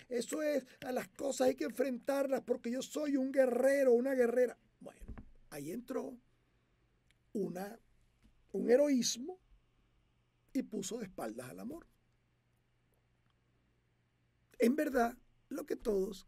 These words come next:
queremos es amor. Punto. Simple.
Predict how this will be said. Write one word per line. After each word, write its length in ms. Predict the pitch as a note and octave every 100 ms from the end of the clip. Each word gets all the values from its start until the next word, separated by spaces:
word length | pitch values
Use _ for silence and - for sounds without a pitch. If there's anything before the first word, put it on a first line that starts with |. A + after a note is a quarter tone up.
| -
queremos 580 | A#3 A#3 E3+ D#3+ D3 - - _ _
es 380 | F3 D#3+ - - - - -
amor. 280 | C3+ G#3+ - - - - _ _ _ _ _ _ _ _ _ _ _ _ _ _ _ _
Punto. 460 | D#3 B2+ - - - - _ _ _ _ _ _ _
Simple. 600 | - A3 F#3+ C3+ - -